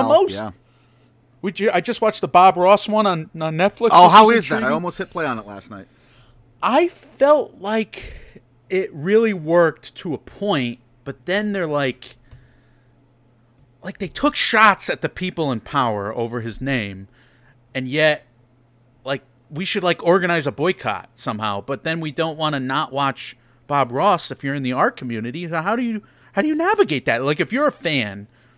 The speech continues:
Speaker 1: how do you navigate that?
Speaker 2: Can you imagine boycotting Bob Ross with everything going on in the world right now? <laughs>
Speaker 1: But they stole, they ripped the life rights away from the family, right? So it's like they're making money off of Bob Ross.
Speaker 2: Is that, I,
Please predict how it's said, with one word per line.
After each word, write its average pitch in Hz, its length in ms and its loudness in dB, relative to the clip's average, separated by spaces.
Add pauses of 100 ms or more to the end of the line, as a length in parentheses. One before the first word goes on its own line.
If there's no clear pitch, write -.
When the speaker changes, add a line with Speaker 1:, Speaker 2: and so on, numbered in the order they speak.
Speaker 1:
how 185 100 2
do 214 60 2
you 214 80 0
navigate 123 520 -4
that? 90 260 -16 (840)
Speaker 2:
Can 113 200 -12
you 165 160 -10
imagine 127 540 -8
boycotting 123 920 -10 (100)
Bob 117 360 -8
Ross 110 720 -10
with 110 140 -12
everything 123 360 -8
going 117 260 -6
on 113 180 -8
in 123 40 -8
the 120 80 -8
world 123 220 -10
right 123 180 -10
now? 131 240 -10
<laughs> - 60 -20 (300)
Speaker 1:
But 175 140 -6
they 180 140 0
stole, 202 560 2
they 151 160 0
ripped 156 380 2
the 151 60 -2
life 143 360 -2
rights 110 280 -4
away 107 200 -4
from 107 180 -12
the 101 80 -10
family, 104 500 -4
right? 104 300 -6
So 117 200 -6
it's - 140 -12
like 110 140 -8
they're 147 300 0
making 135 340 -6
money 127 320 -2
off 104 160 -10
of 107 80 -12
Bob 113 260 -2
Ross. 147 300 0
Speaker 2:
Is 127 140 0
that, 131 180 4
I, 139 160 2